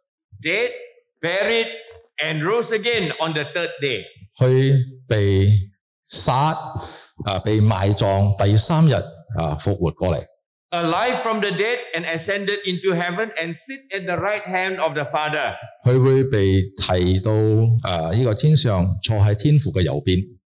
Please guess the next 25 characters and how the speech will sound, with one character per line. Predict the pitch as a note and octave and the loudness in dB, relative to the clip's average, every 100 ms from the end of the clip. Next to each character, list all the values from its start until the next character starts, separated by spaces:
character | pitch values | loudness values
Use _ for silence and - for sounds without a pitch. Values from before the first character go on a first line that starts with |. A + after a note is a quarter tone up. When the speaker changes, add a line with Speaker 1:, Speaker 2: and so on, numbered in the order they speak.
| _ - | _ -6
Speaker 1:
And | A#3 | -2
will | A#3 A3+ | 0 0
come | A#3 C#4 C4 | -2 -2 0
again | G3 B3 B3+ B3 | 0 0 -2 0
to | F#3+ D3 | 0 0
judge | F#3 A3 - - - C#3+ | -2 -2 -4 -8 -10 -4
the | D#3+ | -2
living | D#3 F3+ F#3 F#3 E3+ | 0 0 -2 -4 -4
and | D3 | -6
the | C3+ | -4
dead. | B2+ C3 - - - | -4 -6 -6 -10 0
Speaker 2:
佢 | A#2+ | 2
會 | A#2 | 4
再 | B2 A#2+ | 2 2
次 | A#2+ C#3 B2 | 2 2 4
嚟 | G2+ F#2 | 4 2
到 | G2+ | 2
審 | G2+ G#2 B2+ | 2 4 2
判 | C3 G#2 G#2 G#2+ | 4 4 4 4
活 | F#2+ C#2+ | 2 0
人 | D#2 D2+ | -2 0
同 | E2+ | 2
埋 | D2 D2 | 2 2
死 | D#2+ | 2
人。 | F2+ | 0